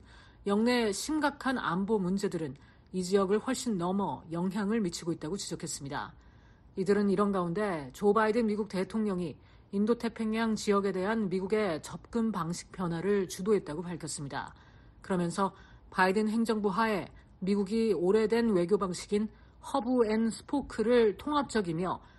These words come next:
상호 연결된 파트너십 네트워크를 통해 업그레이드했다고 밝혔습니다. 이들은 우리는 아시아 지역에서의 기존 일대일 협력 관계를 강화하는 것뿐만 아니라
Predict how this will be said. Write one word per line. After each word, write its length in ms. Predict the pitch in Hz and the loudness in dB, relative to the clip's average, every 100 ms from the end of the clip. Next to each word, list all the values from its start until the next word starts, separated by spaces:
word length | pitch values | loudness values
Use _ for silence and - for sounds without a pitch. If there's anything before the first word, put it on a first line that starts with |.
| - | -20
상호 480 | - - 262 269 247 | -10 -2 0 4 4
연결된 800 | 160 170 190 196 185 226 233 233 | 2 0 2 2 2 2 2 0
파트너십 580 | - - - 277 - 240 | -4 -8 -4 -4 -2 -2
네트워크를 560 | 170 165 214 185 180 156 | -2 -2 -4 -4 -4 -6
통해 360 | 165 180 190 - | -6 -6 -6 -6
업그레이드했다고 960 | 170 - 226 214 190 165 170 - 156 | -12 -8 0 2 2 0 -6 -8 -8
밝혔습니다. 760 | 185 170 160 - 147 135 101 - - - - - - | -6 -6 -6 -8 -6 -4 -4 -6 -18 -20 -20 -14 -4
이들은 380 | 196 202 247 233 - - - - | 2 4 2 0 -10 -20 -14 0
우리는 340 | 208 247 269 | 2 4 4
아시아 340 | 220 180 - 240 | 4 2 2 2
지역에서의 760 | 214 214 208 202 220 240 226 | 4 2 2 0 0 0 0
기존 400 | - 208 233 208 | -2 -2 0 2
일대일 460 | 170 196 240 240 240 | 4 2 4 4 4
협력 300 | 247 262 240 | 0 -2 -4
관계를 480 | - 185 190 190 220 | -4 -2 0 0 -2
강화하는 520 | - 185 214 214 196 | -4 -2 0 0 -2
것뿐만 420 | 202 233 247 233 | -4 -4 -2 -2
아니라 420 | 160 156 147 - | -2 -4 -4 -6